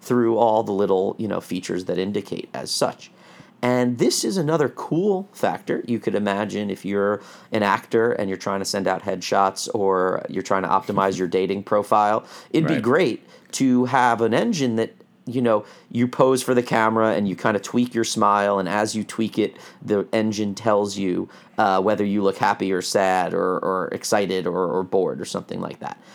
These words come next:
Speaker 1: And there's a video that anyone can look up. We can try to put it in the show notes, called Photo Feeler, uh, D three or V three or something like that from Google from a couple years ago. Uh, I don't know if it was from Google. But anyway, it was trained on a bunch of, uh, profile pictures, I think from a dating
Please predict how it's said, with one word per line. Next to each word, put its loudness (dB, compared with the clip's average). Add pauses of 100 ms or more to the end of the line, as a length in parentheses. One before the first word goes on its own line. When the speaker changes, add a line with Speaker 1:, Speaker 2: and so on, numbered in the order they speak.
(220)
Speaker 1:
And 2
there's 2
a 4
video 2
that 0
anyone 0
can 0
look 0
up. 2
We -2
can -6
try 0
to -2
put -2
it -2
in -2
the -6
show 0
notes, -4
called -4
Photo 2
Feeler, 0 (500)
uh, 2 (440)
D -2
three 0
or -4
V -2
three -2
or -4
something -4
like -4
that -2
from -4
Google 0
from -4
a -4
couple -4
years -2
ago. -4
Uh, -4 (160)
I -4
don't -8
know -6
if -8
it -14
was -10
from -10
Google. -4 (240)
But 0
anyway, 2 (680)
it 2
was 2
trained 2
on 2
a -2
bunch -2
of, 0
uh, 2
profile 2
pictures, -4
I 0
think -6
from -6
a -4
dating -4